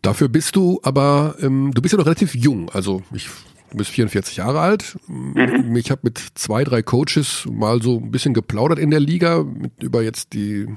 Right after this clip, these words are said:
Speaker 1: Besetzung des Sportdirektors. Da gibt's ja auch in anderen Vereinen noch, äh, Vakanzen. Und einige haben gesagt, na ja, mit vierundvierzig beziehungsweise mit Anfang vierzig ist man für den Sportdirektor eigentlich noch ganz schön jung. Das ist eher was für die Älteren. Wie siehst du das denn?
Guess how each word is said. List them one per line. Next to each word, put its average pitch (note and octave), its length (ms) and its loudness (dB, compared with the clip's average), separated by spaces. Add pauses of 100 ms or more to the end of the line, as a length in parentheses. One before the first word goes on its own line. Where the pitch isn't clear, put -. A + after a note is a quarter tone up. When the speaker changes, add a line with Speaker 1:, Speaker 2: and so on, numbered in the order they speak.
(260)
Speaker 1:
Besetzung A2 540 -2
des G2 140 0
Sportdirektors. C#3+ 800 0
Da A#2 80 0
gibt's A2 220 -4
ja G#2 60 0
auch G#2 180 -2
in A2 100 -2
anderen B2+ 300 2
Vereinen B2 400 2
noch, B2+ 240 0
äh, - 40 -4
Vakanzen. A#2+ 1080 0 (880)
Und D3+ 320 0 (320)
einige D3 380 2
haben D#3+ 160 2
gesagt, D3+ 320 2
na D3 60 4
ja, D3+ 180 4
mit B2+ 240 -4
vierundvierzig D#3+ 840 0
beziehungsweise D3 360 0
mit C#3+ 100 -2
Anfang C#3+ 300 0
vierzig C3 380 -2
ist D3+ 120 -4
man D#3 100 4
für C3+ 120 2
den C3+ 120 4
Sportdirektor C#3 720 0
eigentlich D3 400 0
noch C#3 140 -2
ganz C#3+ 180 0
schön A#2 200 2
jung. A#2 420 0
Das A#2 160 0
ist B2+ 100 -2
eher C#3+ 140 0
was C#3+ 160 0
für B2+ 120 4
die A#2 140 4
Älteren. F#2+ 540 0
Wie G2 80 0
siehst A2+ 240 -2
du G#3 40 0
das G#2+ 220 0
denn? F2+ 180 -6